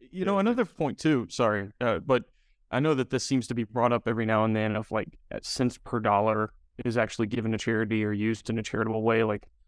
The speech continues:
Speaker 1: I don't know if you know who Russell Wilson is, but I guess his charity, it's, like, a very low percentage of the cents per dollar for his charities being used. Th-, that's what they're reporting. Who knows the truth? But it, you know, I just, it, Goodwill's reporting ninety cents per dollar, um,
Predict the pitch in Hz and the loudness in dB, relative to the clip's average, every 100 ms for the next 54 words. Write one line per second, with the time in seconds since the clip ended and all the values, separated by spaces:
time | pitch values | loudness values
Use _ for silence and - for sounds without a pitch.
0 | _ - 143 143 127 135 123 127 107 120 | _ -2 2 2 2 2 2 0 -2 -2
1 | 135 107 110 - 117 110 107 113 110 110 | 0 -2 -2 -2 -2 -2 -2 -2 -2 -4
2 | - 107 - - - - 120 117 113 107 | -4 -6 -8 -16 -12 -6 -2 0 0 -2
3 | - _ 104 120 120 113 127 160 117 123 | -8 _ -6 -2 -4 0 2 2 2 2
4 | 117 120 - 117 117 110 107 - _ _ | 0 -4 -2 -2 0 -2 -2 -4 _ _
5 | _ 123 - 117 - 123 107 110 110 110 | _ -6 -2 -4 -4 -4 2 4 4 0
6 | - 104 113 - 117 110 110 104 113 107 | -2 -2 -2 0 0 0 -2 -2 -2 -2
7 | 107 110 - - _ _ _ - 139 110 | -2 -4 -8 -18 _ _ _ -4 0 2
8 | 139 160 110 117 101 - 113 104 104 123 | 2 0 -2 -4 -4 -2 0 0 0 0
9 | 107 - 104 110 104 - 113 - - 113 | 0 -4 -6 -6 -4 0 -2 -2 -2 -2
10 | - - 123 127 120 120 110 117 127 - | -4 -10 -2 0 2 0 -6 -6 -4 -4
11 | - _ _ _ _ _ _ 135 196 147 | -8 _ _ _ _ _ _ -2 2 2
12 | 120 107 131 120 117 110 147 139 113 - | 0 -2 -2 0 2 2 2 2 0 -2
13 | 110 - - 113 110 107 107 107 - _ | -4 -4 -4 2 4 4 2 0 -6 _
14 | _ _ _ _ - 110 104 101 98 101 | _ _ _ _ 0 4 4 2 0 -6